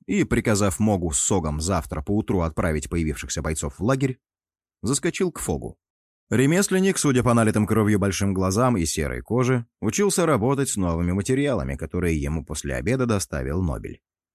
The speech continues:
Я мельком посмотрел, что у него выходило из кожи и костей тигров, но комментировать не стал, дабы мастера инфаркт не хватил. И так бедолага на пределе.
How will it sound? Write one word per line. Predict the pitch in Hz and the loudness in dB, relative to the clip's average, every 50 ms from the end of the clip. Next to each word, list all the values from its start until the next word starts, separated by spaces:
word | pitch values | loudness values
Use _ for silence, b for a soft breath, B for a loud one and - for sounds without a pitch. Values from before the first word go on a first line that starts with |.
| _ _ _ _ _ _ _ _ - | _ _ _ _ _ _ _ _ -4
Я | - 101 117 113 | 0 2 2 4
мельком | 110 117 117 104 - 101 95 | 4 4 2 2 2 0 0
посмотрел, | 90 104 - - 101 101 127 131 135 107 | 0 0 0 0 0 0 2 2 0 0
что | 82 - - 80 | 0 -2 -4 -2
у | 76 | -2
него | 76 73 73 | -2 -2 -2
выходило | 73 76 - 95 90 85 85 76 67 | -4 -4 -4 -4 -2 -2 -2 -2 -2
из | 73 76 76 - | -2 -4 -4 -2
кожи | - 120 113 80 82 76 | -2 -2 0 0 0 -2
и | 71 | -2
костей | - 80 78 - - 90 85 | -2 -4 -4 -2 -4 -4 -2
тигров, | - - 110 - - - - - _ _ _ _ _ _ _ _ _ | -2 -4 -4 -4 -6 -10 -14 -20 _ _ _ _ _ _ _ _ _
но | - - 120 160 151 | -6 -4 -2 -2 -2
комментировать | - 160 143 143 131 98 - 98 110 127 127 120 | 0 0 2 2 2 2 2 0 2 2 0 0
не | 127 120 | -2 -4
стал, | - - - 71 69 67 - _ _ _ _ | -4 -4 -4 -6 -6 -8 -10 _ _ _ _
дабы | - - - 135 101 92 | -2 0 0 0 2 0
мастера | 80 73 87 98 - - - 80 82 | 0 0 0 -2 -2 -4 -4 -2 -2
инфаркт | 82 85 - - 69 64 - _ | -4 -4 -4 -6 -8 -8 -8 _
не | 67 | -12
хватил. | 65 - 58 57 - - 52 53 - _ _ _ _ _ _ | -12 -10 -10 -10 -10 -12 -12 -14 -18 _ _ _ _ _ _
И | - 127 135 | -6 -6 -2
так | 131 147 143 131 104 | 0 0 0 0 0
бедолага | 85 98 90 101 104 104 98 85 80 | -2 0 0 2 2 2 0 0 0
на | 76 76 80 | -2 -2 -2
пределе. | - 101 98 78 62 - - - 113 | -2 -2 -2 -2 -4 -10 -12 -14 -18